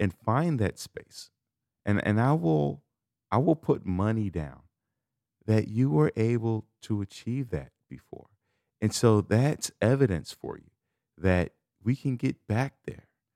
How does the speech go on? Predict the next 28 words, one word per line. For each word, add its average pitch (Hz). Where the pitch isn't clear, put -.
Remember, 107
'cause 92
things 127
happen 104
in 85
cycles. -
So 92
we 104
can 78
get 76
back 92
to -
that 85
place 82
of, 73
now, 92
can 92
we 80
stay 107
there? 117
No, 82
right? 95
Because 98
if 101
we 98
could 165
stay 82
there, 80